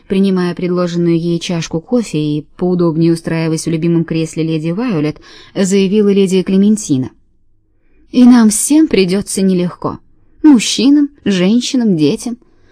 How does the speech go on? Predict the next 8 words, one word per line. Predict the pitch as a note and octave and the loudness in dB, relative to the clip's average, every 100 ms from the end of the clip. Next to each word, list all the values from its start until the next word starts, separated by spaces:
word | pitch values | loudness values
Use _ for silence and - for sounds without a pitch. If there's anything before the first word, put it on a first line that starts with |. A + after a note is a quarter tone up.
| _ - - | _ -20 -2
Немцы — | B3+ B3+ B3 - B3 A#3+ | 2 4 4 2 4 4
настоящие | A#3 - A#3+ A3 - A3 | 2 2 0 0 0 -2
варвары. | E3 D#3+ D#3+ E3+ - _ _ _ | -2 -2 -4 -6 -12 _ _ _
Разграбят | G#3 A3 A3 A#3 G#3+ G#3+ | 0 2 2 2 2 -2
страну, | - G#3+ A3+ D4 - - - | -2 0 4 2 0 -16 -12
перебьют | - A3 A3 G#3 G3 | -2 0 2 0 0
всех | G3 G3 | -4 -2
младенцев | F#3+ F#3+ A3 C#4 - E3 | -2 0 2 0 0 -6